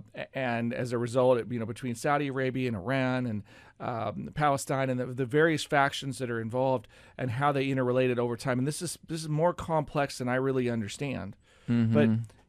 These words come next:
Speaker 1: if it ends up escalating to a full-blown military engagement that escalates into more, uh,
Speaker 2: Like multiple countries at war type of
Speaker 1: well, more
Speaker 2: scenario.
Speaker 1: countries getting
Speaker 2: Yeah.
Speaker 1: engaged, and then you start to get some real hard lines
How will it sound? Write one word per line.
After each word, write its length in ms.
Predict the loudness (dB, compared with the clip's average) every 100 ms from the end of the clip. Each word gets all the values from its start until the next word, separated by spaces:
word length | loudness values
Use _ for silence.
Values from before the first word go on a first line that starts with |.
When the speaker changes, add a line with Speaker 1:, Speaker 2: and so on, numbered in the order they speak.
| _
Speaker 1:
if 160 | -2 0
it 100 | 2
ends 280 | 2 2 2
up 240 | 2 0 2
escalating 720 | 2 2 -2 0 0 0 -4
to 420 | -2 0 0 -2 -8 -20 _
a 360 | -2 0 0 -4 _ _
full-blown 840 | -6 0 0 2 4 4 4 0 -4
military 840 | -2 4 4 4 0 -4 -2 -2
engagement 640 | -4 -4 -6 -6 -6 -6 -6
that 160 | -4
escalates 640 | -2 -2 -4 -2 -2 -2
into 580 | -4 -4 -4 -4 -2 -4 -8 -20 -20 -20 -10
more, 600 | -2 2 4 6 4 2 _ _ _ _ _ _ _ _ -10
uh, 140 | 0 2
Speaker 2:
Like 140 | 6
multiple 460 | 8 8 8 4 4
countries 380 | 4 4 4
at 100 | 4
war 320 | 4 8 10 8
type 320 | 4 2 4
of 300 | 4 4 4
Speaker 1:
well, 160 | 8 8
more 180 | 8 6
Speaker 2:
scenario. 160 | 6
Speaker 1:
countries 360 | 6 4 2 -2
getting 280 | 2 4 4
Speaker 2:
Yeah. 40 | 2
Speaker 1:
engaged, 440 | 0 0 -2 -4 -2
and 160 | 0
then 140 | 0 -2
you 120 | -4
start 300 | -4 -4 -4
to 80 | -6
get 140 | -6
some 200 | -6 -4
real 200 | -2 -2
hard 400 | -2 -2 -2 -2
lines 440 | -2 -2 -2 -4